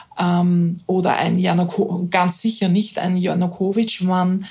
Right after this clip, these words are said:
äh, die Möglichkeit, irgendeinen Job in der Regierung oder im Zelensky-, Zelensky-Team oder in seiner Partei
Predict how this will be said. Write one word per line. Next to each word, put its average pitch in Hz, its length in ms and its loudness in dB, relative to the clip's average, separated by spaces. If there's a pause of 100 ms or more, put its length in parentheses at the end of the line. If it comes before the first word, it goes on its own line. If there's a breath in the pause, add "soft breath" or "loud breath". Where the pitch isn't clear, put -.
(360 loud breath)
äh, 180 560 0
die 185 200 -2
Möglichkeit, 185 1040 0
irgendeinen 180 880 0 (540 loud breath)
Job 180 340 -2 (160 loud breath)
in 190 120 2
der 175 120 2
Regierung 190 840 0
oder 190 580 0
im 180 440 0
Zelensky-, 180 720 -2
Zelensky-Team 185 1500 -2
oder 190 600 2 (580 loud breath)
in 190 120 2
seiner 175 240 2
Partei 160 720 -2